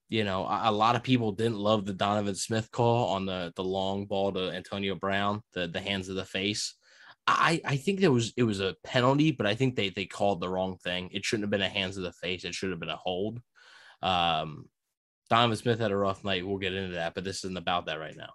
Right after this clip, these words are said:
Uh, yeah, that the refs were just, I, I mean, just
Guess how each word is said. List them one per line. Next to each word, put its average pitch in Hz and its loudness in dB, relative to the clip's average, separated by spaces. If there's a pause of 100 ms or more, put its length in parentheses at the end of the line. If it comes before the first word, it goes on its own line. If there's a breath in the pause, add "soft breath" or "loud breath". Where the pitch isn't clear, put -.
(420 loud breath)
Uh, 92 4
yeah, 107 2
that 104 -6
the 113 0
refs 110 2
were 95 -4
just, 87 -10 (240)
I, 95 0
I 92 -4
mean, 80 -12
just 87 -6